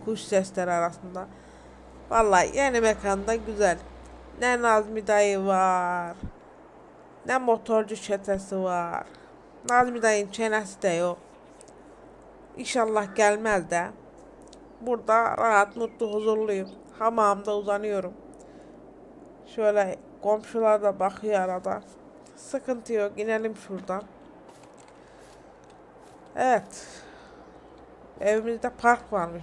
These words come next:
Benim çocuğum olduğunu bilmiyordum. Benim için kurdular herhalde. Ben de çocuk ruhluyum çünkü.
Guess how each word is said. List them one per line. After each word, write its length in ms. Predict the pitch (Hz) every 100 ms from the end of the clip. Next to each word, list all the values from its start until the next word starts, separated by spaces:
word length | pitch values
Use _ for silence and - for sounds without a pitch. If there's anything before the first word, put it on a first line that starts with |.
| -
Benim 300 | 175 185 190 190 - - - -
çocuğum 360 | 208 214 226
olduğunu 380 | 226 220 240 269
bilmiyordum. 460 | 320 302 208 190 190 - - - - - - - -
Benim 260 | 254 349 349
için 300 | - 233 196
kurdular 440 | 190 190 165 165
herhalde. 380 | 165 151 156 160 175 - - - - - - 254
Ben 140 | 277
de 60 | 262
çocuk 340 | 240 240 247 -
ruhluyum 400 | 185 160 185 175 180
çünkü. 380 | 180 180 180